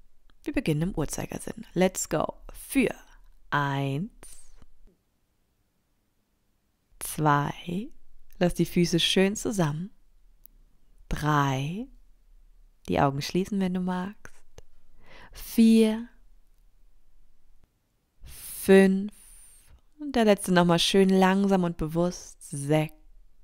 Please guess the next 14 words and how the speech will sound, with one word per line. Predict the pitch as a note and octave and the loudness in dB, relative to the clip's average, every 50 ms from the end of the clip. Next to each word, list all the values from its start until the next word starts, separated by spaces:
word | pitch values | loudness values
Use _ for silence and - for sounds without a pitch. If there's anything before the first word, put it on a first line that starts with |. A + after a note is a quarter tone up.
| - - - - - - - - - - - - - - - - - - | -20 -20 -20 -20 -20 -20 -20 -20 -20 -20 -20 -20 -20 -20 -20 -20 -20 -20
Sehr | - - - - - - D#3 D#3 F3+ | -20 -20 -16 -8 -2 0 0 2 0
gut. | - - - - - - - - _ _ - - - - - - - - - | 0 -4 -6 -6 -10 -18 -18 -20 _ _ -20 -20 -20 -18 -18 -18 -12 -6 -2
Wir | E3 E3 | 2 4
machen | E3+ E3 E3+ D#3+ | 4 4 4 6
weiter | D#3+ D#3+ D#3 D#3 F3+ D#3 | 8 8 8 8 6 4
in | D#3+ | 4
die | E3 - - | 4 4 4
andere | D3+ D3+ D#3+ E3+ F3 F#3 F#3+ F#3+ | 4 4 4 2 0 0 0 0
Richtung. | G3+ G3 - - - A3+ A#3 C4 E4+ D#4+ - | 0 -2 -2 -2 -2 -2 -2 -2 -4 -6 -10
Kreise | - - D#3+ D3+ D3 D3+ D3+ D#3 | -4 2 4 6 6 6 4 2
nach | D#3 D3+ D#3+ | 0 0 0
links | G3+ A#3 C#4+ D4 D4+ - - - - | 0 0 0 -2 -4 -8 -12 -14 -12
für | - - F4 E4+ E4+ E4+ - - _ - _ _ _ - - | -6 -2 0 0 0 -2 -4 -10 _ -20 _ _ _ 0 4
eins, | F3+ F3+ F#3+ G3 G3 G3+ | 4 4 4 4 0 -2